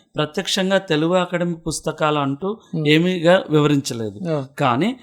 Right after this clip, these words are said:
Speaker 1: విపత్తు నిర్వహణ పైన ప్రశ్నలు ఉన్నప్పటికీ, పుస్తకాలు,
Speaker 2: Hmm.
Speaker 1: తెలుగు అకాడమీ పుస్తకాలు ఉన్నప్పటికీ, దినపత్రికల మీద వర్తమాన అంశాలపైన ఎక్కువ అడుగుతున్నాడు.
Speaker 2: ఆ.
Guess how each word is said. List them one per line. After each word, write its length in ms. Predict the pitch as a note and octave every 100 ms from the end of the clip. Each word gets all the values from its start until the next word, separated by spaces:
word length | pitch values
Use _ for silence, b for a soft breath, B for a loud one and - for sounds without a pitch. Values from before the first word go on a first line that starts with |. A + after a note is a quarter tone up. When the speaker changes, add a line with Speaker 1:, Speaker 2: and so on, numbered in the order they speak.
| b -
Speaker 1:
విపత్తు 400 | C3+ D#3 G3 A3
నిర్వహణ 400 | G3+ G3 F#3+ F#3+
పైన 260 | F#3 F#3 F#3
ప్రశ్నలు 420 | C#3 C3 - E3+
ఉన్నప్పటికీ, 800 | C#3 D#3 E3 F3 D#3+ F3 E3+ - D3
పుస్తకాలు, 460 | E3+ E3+ D#3+ F3
Speaker 2:
Hmm. 100 | E3
Speaker 1:
తెలుగు 200 | D3+ D3+
అకాడమీ 300 | E3 E3 E3
పుస్తకాలు 480 | D#3+ C#3+ - D3 C#3+
ఉన్నప్పటికీ, 720 | B2+ C#3+ C#3+ C#3 C#3 D3 D#3 _ _ -
దినపత్రికల 840 | C#3+ E3 F#3+ G3+ G#3 G3+ F#3+ F#3
మీద 280 | F3 F3 E3 D3 - B
వర్తమాన 560 | C3+ C#3 C#3+ F#3 F#3+ F#3
అంశాలపైన 640 | E3 D#3+ E3+ E3 E3 D3+ D#3+
ఎక్కువ 320 | C#3+ - C#3+
అడుగుతున్నాడు. 760 | C3+ B2+ - A2 A2 A2 -
Speaker 2:
ఆ. 120 | D#3